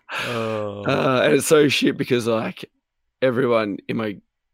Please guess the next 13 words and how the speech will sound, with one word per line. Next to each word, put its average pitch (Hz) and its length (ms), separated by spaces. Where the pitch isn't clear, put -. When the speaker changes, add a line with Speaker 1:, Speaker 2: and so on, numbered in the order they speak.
Speaker 2:
like, - 200
groomsmen 110 360
party, 98 420
like, 139 220
is 135 180
married 92 300
except - 280
for 95 420
my - 100
best - 260
man, 85 220
my - 80
brother. 120 400